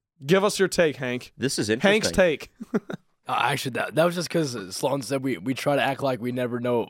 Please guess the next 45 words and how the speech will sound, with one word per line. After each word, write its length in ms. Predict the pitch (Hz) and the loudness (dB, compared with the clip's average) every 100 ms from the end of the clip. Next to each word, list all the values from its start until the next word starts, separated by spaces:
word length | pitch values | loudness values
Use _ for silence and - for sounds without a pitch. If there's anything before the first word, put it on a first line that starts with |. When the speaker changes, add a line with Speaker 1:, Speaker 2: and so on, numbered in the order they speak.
| - | -2
Speaker 3:
everything. 380 | 117 113 98 | -4 -4 -4
You 60 | 123 | -2
know, 180 | 123 107 | 0 2
that 220 | 120 254 | 2 2
was, 380 | 247 220 - 202 - | 2 0 -2 -4 -2
Speaker 1:
<laughs> 60 | |
Speaker 3:
that's 200 | 160 156 | 0 0
what 60 | 165 | 2
that 80 | 156 | 2
was 120 | 139 | 2
in 60 | |
reference 300 | 131 120 113 | -4 -6 -8
to. 140 | - 208 | -10 -10
Speaker 1:
Smartest 340 | 160 151 151 | 0 0 2
guys 100 | 139 147 | 4 4
Speaker 2:
Henry, 160 | 165 | 4
Speaker 1:
in 20 | 147 | 2
the 0 | |
room. 220 | 131 139 | 0 0
Speaker 2:
we 140 | 147 202 | 2 0
have 80 | |
a 60 | 156 | 0
friend 360 | - 120 117 110 | -8 -2 0 -2
of 40 | |
the 60 | 92 | -8
program, 480 | - 95 92 101 101 | -4 -2 0 0 0
Ed 140 | 98 | -2
Orgeron. 800 | 92 87 92 95 95 95 101 104 - _ _ | -2 -2 -2 0 0 0 -2 -6 -14 _ _
You 120 | 113 | -6
sound 240 | 113 135 117 | 0 0 2
a 40 | |
lot 240 | 98 98 85 | 0 0 0
like 160 | 90 87 | -4 0
Ed 80 | |
Speaker 3:
<laughs> 100 | 147 | 2
Go, 60 | 127 | 2
Speaker 2:
Orgeron 340 | - - 127 | 0 0 2
Speaker 3:
go 140 | 131 143 | 4 2
Speaker 2:
today. 100 | - | 4
Speaker 3:
Zagas. 440 | 123 107 - - _ _ _ _ - | 2 -2 -6 -14 _ _ _ _ -2
Speaker 1:
You 120 | 151 | 0
sound, 420 | 120 190 190 185 | 4 4 4 2
I 140 | 156 180 | 2 4
don't 240 | 240 165 | 2 2
know. 400 | 151 156 156 392 | 2 4 2 -2